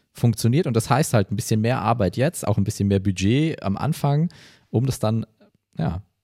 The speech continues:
um, um eine lange Perspektive einzunehmen.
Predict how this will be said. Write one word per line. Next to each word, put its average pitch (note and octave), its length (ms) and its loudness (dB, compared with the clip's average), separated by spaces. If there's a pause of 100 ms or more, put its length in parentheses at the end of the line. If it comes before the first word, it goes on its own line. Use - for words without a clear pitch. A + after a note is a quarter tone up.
(120)
um, A2 240 0
um A2+ 200 0
eine G#2+ 160 2
lange A2+ 240 2
Perspektive A#2 800 0
einzunehmen. - 560 -4